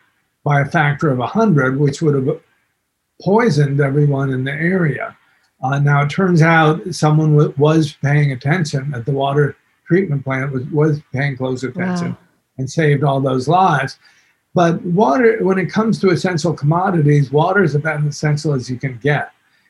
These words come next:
Speaker 2: Yeah.
Speaker 1: And it's just scary in terms of we don't know the d-, depth or breadth. We, I mean, supposedly eighteen thousand different agencies and organizations were penetrated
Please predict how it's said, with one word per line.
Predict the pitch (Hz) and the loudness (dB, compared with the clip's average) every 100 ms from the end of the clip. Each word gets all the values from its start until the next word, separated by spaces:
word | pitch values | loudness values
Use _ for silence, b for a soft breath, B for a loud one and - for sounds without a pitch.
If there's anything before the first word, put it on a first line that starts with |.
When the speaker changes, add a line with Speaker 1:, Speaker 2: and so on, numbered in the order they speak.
| _ _ 214 | _ _ -8
Speaker 2:
Yeah. | 202 | 0
Speaker 1:
And | 151 147 143 143 147 | 2 4 2 -2 -4
it's | - 147 - | -4 -4 0
just | 160 - | -2 -2
scary | - 175 190 190 175 185 | -2 0 2 2 2 0
in | 160 147 | 0 0
terms | 170 165 147 | 0 0 2
of | 147 | 2
we | 131 170 | 2 2
don't | 165 170 160 | 2 0 0
know | 156 151 | 2 4
the | 139 135 | 2 0
d-, | 127 - 123 - | -4 -14 -12 0
depth | 151 170 147 - - | 0 0 -6 -18 -6
or | 147 151 | -2 0
breadth. | 123 147 170 143 - 143 | -2 0 0 0 -4 -4
We, | 143 147 | -4 -2
I | 135 | -6
mean, | 135 | -6
supposedly | 131 - 151 143 135 143 135 127 b b b b b b _ | -10 -6 -4 -2 -2 0 0 -4 b b b b b b _
eighteen | 143 160 151 156 160 151 | 2 2 2 2 2 0
thousand | 147 143 156 160 147 143 - _ 127 | 0 0 2 2 2 0 -4 _ -2
different | 151 151 165 151 - | -2 -2 -6 -6 -4
agencies | 143 147 165 147 185 165 147 | 2 2 2 -2 -2 -2 -2
and | 165 | -2
organizations | 151 147 143 135 123 139 143 147 175 151 | 0 2 2 -2 -2 0 0 0 -2 -2
were | 143 - | -4 -6
penetrated | - 147 165 151 139 156 151 147 | -8 -4 -2 -4 -2 0 2 0